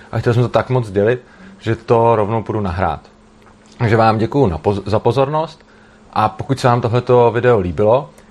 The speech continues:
tak se přihlašte k odběru našeho kanálu a určitě ho sdílejte a šiřte, ať se to dostane k co nejvíce lidem, zejména libertariánům, protože bych opravdu nerad, aby nějaké myšlenky na revoluci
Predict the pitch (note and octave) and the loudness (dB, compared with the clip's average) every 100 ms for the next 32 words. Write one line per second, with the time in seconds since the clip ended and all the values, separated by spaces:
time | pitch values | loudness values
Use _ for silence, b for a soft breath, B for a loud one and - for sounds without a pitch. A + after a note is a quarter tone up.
0 | B _ - A#2+ A2+ - - C3+ A#2 G#2 | B _ -2 -2 -2 -10 -6 -2 0 -2
1 | G2 B2+ B2+ B2+ - B2+ G2 D#2 - G#2+ | -4 -4 -2 -2 -2 -2 -2 -4 -6 -6
2 | G2+ B2 C3 B2 C3+ A#2+ F#2+ F2+ F#2 A#2 | 0 0 2 0 -2 0 -2 0 0 0
3 | A#2+ - F#2+ F#2+ A2+ G#2+ - B2+ B2+ G2 | -2 0 0 2 -2 -6 0 2 2 2
4 | A#2+ A#2+ B2+ - A#2+ G2+ - - G2 - | 2 2 0 -4 -4 -10 -12 -4 -4 -4
5 | F#2+ G2+ G#2+ G#2 A2 A2 A2 G#2 - A#2 | -10 -8 -8 -6 -4 -2 -4 -6 -4 -2
6 | A2+ A2 - A#2 F#2 F#2+ G2 A#2+ B2 B2+ | -2 -4 0 2 2 0 2 4 4 2
7 | A#2+ F#2+ G2+ G2+ G2 F#2 F2+ F2+ B B | 0 -2 -2 -2 -2 -2 -4 -6 B B
8 | B - A2 A#2 A#2 B2 - G#2+ A#2+ A2+ | B -10 -2 0 2 2 2 2 0 0
9 | B2 G#2 F#2+ G2+ - G2 F#2 G#2+ G#2+ G#2 | 0 0 0 -2 -4 -4 0 0 2 0
10 | G2 F#2+ A2 G#2+ A2 G#2 G#2 A2+ A2 G#2 | 0 -2 -2 -2 0 -2 -2 -4 -4 -2
11 | A2 A2 G#2+ F2 G2 F#2+ - G#2 G#2+ | -2 2 2 2 2 0 0 2 2